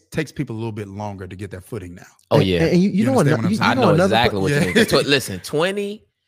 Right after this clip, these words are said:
Speaker 1: Yeah.
Speaker 2: twenty-one, marriage, I don't know
Speaker 3: And,
Speaker 2: about
Speaker 3: and see,
Speaker 2: that
Speaker 3: and
Speaker 2: one.
Speaker 3: here's a big thing too with culture. I think that's a, we, I don't know, we, we don't talk about, I, I don't think we have talked about how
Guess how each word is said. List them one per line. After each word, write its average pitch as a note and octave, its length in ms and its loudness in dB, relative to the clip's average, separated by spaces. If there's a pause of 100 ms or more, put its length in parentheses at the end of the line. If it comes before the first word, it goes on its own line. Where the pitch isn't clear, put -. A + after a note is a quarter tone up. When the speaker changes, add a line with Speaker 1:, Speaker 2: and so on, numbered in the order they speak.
(160)
Speaker 1:
Yeah. G#2+ 280 -14 (100)
Speaker 2:
twenty-one, D#3 880 -4
marriage, F3 500 -8 (120)
I - 220 -10 (120)
don't - 320 -18
know F#3+ 300 -2
Speaker 3:
And, G3 80 -4
Speaker 2:
about G#2 140 -2
Speaker 3:
and F3+ 140 0
see, C#3+ 60 -2
Speaker 2:
that C#3+ 140 0
Speaker 3:
and G2 100 -12
Speaker 2:
one. E3+ 80 0
Speaker 3:
here's B3 220 0
a A#3 60 0
big D#3 280 -2
thing C3 180 -4
too G3+ 220 -4
with C3+ 160 -2
culture. D#3+ 360 -2
I A#2+ 40 -2
think B2 180 -4
that's A#2 140 -4
a, G#2+ 140 -4 (360)
we, D#3 220 -2
I D#3 80 -6
don't F3 140 -4
know, E3 60 -2
we, C3+ 180 -2
we C#3+ 140 -4
don't D#3 200 -4
talk D3 260 -6
about, A#2 380 -6 (160)
I, B2+ 160 -8
I C3 160 -8
don't D3 140 -6
think C3 120 -10
we A#2 120 -6
have C3+ 340 -8
talked A2+ 240 -10
about G#2+ 240 -6
how G#2 420 -6